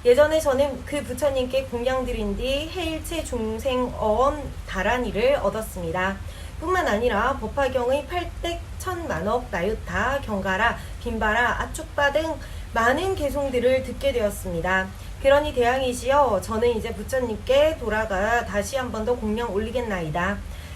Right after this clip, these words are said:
그리고는 곧장 칠부로 만든 좌대에 앉아 허공으로 솟구치니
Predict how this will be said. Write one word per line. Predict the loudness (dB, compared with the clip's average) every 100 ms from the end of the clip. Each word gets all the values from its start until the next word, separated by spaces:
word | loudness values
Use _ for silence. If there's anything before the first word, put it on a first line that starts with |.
| -6
그리고는 | -4 0 0 0
곧장 | -2 0 0 0
칠부로 | -2 0 0
만든 | 0 -2 0 -2
좌대에 | -2 -4 -2 -2
앉아 | -2 -2 -2
허공으로 | -2 -2 -2 0 0
솟구치니 | -2 -6 -8 -8 -6 -2 0 -2